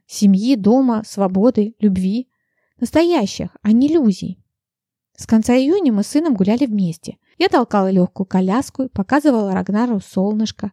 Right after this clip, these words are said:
деревья, птичек. За нами неотступно следовал Хыр, готовый выполнить малейшую прихоть. Раб заслуживал доверия. Ни он, ни его дед не видели свободы.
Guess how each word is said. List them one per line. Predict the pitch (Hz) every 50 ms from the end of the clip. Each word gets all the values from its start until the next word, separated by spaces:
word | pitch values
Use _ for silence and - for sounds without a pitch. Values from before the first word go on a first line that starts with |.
| _ _
деревья, | - 277 311 285 208 208 240 247 233 196
птичек. | 190 - - - 220 233 254 - - - 202 - - _ _ _ _ _ _ _ -
За | 220 226 233
нами | 254 339 415 392 311
неотступно | 254 226 208 202 - - - - 285 - - 302 262
следовал | - - 208 202 220 220 214 233 226 247 254
Хыр, | 240 - - 214 196 196 - - _ _ _ _ _ _ -
готовый | - 190 185 - 220 277 294 247 226 185 - -
выполнить | 196 226 220 226 214 202 196 -
малейшую | - 190 180 180 180 190 226 247 - - 233 -
прихоть. | - - - 190 - - - - _ _ _ _
Раб | - 262 311 349 330
заслуживал | 269 254 247 240 - - 269 294 - 294 269 269 262
доверия. | 233 220 262 294 254 254 220 196 185 - - 196 220 _ -
Ни | 214 220 220
он, | 214 233 285 320 311
ни | 269 220 208
его | 208 190 202 208
дед | 196 185 208 262 320 302 -
не | 226 214 208 202
видели | 196 214 233 - 277 262 262
свободы. | - - - 294 294 254 233 208 165 170 196 -